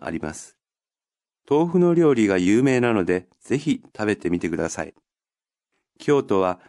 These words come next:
有名な観光地なので、一年中たくさんの観光客が来ます。桜の花が咲く春と、木の葉が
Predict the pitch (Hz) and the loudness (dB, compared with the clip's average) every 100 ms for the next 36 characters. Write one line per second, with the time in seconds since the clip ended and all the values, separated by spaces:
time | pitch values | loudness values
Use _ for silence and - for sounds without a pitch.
0 | _ _ 92 139 170 165 160 147 147 147 | _ _ 0 2 2 2 0 -2 0 0
1 | 143 135 131 101 95 87 85 85 - _ | 2 -2 -2 -2 -2 -2 -4 -8 -12 _
2 | _ - - 147 180 170 156 151 139 98 | _ -20 -6 0 2 2 0 -2 -2 -12
3 | - - 175 202 185 151 131 131 123 113 | -14 -4 2 2 2 0 -2 -2 -4 -4
4 | 104 101 110 110 80 78 - - _ _ | -8 -6 -6 -6 -10 -10 -14 -18 _ _
5 | _ _ _ _ - 117 165 175 170 160 | _ _ _ _ -6 -4 0 0 0 0
6 | 147 147 117 92 - - 113 - - 120 | 0 -2 -2 -4 -8 -6 -8 -8 -4 -4
7 | 113 - - - _ _ _ _ _ _ | -4 -8 -16 -18 _ _ _ _ _ _
8 | _ - 196 165 120 107 104 107 | _ 0 2 2 -2 -4 -2 -4